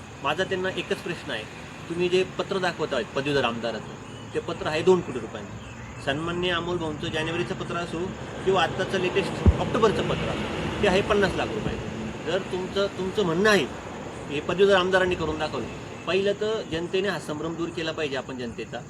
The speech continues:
की ही कामं पदवीधर आमदारांची नाही आहेत. त्यांना आहे पाच जिल्हे, त्यात पाच जिल्ह्यांमध्ये त्यांचा निधी किती हे सगळ्यांना माहिती आहे, त्यांची कामं किती हे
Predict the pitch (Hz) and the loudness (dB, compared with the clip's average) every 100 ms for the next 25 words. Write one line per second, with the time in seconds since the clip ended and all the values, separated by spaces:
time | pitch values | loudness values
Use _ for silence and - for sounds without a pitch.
0 | - - - 139 147 - 131 131 131 127 | -14 -14 -10 -6 -6 -6 -8 -8 -8 -6
1 | 127 123 113 113 113 113 110 110 107 98 | -4 -4 -4 -6 -8 -8 -8 -10 -10 -12
2 | 98 - - - 131 131 117 120 - - | -16 -20 -20 -16 -12 -10 -8 -8 -8 -2
3 | 147 127 131 101 101 - - - - - | -2 -2 -8 -8 -14 -18 -20 -20 -20 -20
4 | - - 123 - 127 123 131 127 120 120 | -20 -14 -14 -6 -6 -4 -6 -6 -6 -10
5 | 117 135 123 117 123 131 123 123 117 117 | -10 -10 -10 -8 -6 -8 -8 -8 -8 -6
6 | 110 107 104 104 - 110 - - - 127 | -8 -8 -12 -14 -14 -16 -16 -18 -12 -12
7 | - - 123 131 143 143 135 127 | -10 -6 -2 -2 -2 -6 -6 -4